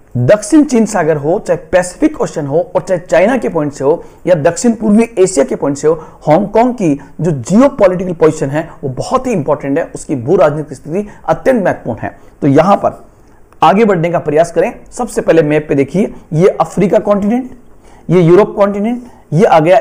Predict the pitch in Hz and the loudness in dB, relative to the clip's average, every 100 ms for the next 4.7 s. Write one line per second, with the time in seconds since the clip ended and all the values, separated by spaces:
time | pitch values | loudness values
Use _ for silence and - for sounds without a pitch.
0 | - 165 - 226 220 208 202 233 247 - | 2 -4 -2 0 0 0 0 -2 -2 -4
1 | 160 185 180 240 226 147 120 - - - | -2 -2 0 2 2 0 -8 -18 -14 -2
2 | 156 120 123 160 226 - - - - 143 | -2 -2 2 2 2 -2 -20 -8 -4 -2
3 | 139 196 254 - - 180 - 165 156 139 | 0 0 0 -2 0 0 0 -2 0 2
4 | 147 170 151 151 165 135 131 | 0 -2 0 2 4 2 -2